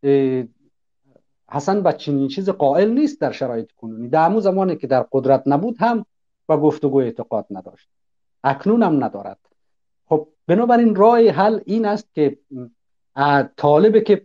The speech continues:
در واقع منسجم است و یک ساختار سیاسی نظامی داره و قدرت نظامی داره، اکنون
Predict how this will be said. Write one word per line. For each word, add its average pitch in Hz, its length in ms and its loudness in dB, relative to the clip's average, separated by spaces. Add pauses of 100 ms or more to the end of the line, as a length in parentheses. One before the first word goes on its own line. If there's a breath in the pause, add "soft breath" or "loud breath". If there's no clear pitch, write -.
(120)
در 131 160 0
واقع 135 200 -2
منسجم 151 600 0
است 120 220 -6
و 131 60 -4
یک 123 140 -4
ساختار 139 460 -2
سیاسی 127 440 -6
نظامی 131 440 -2
داره 127 260 0
و 110 240 -4
قدرت 139 340 -2
نظامی 131 420 -2
داره، 165 360 0 (300 soft breath)
اکنون 147 640 0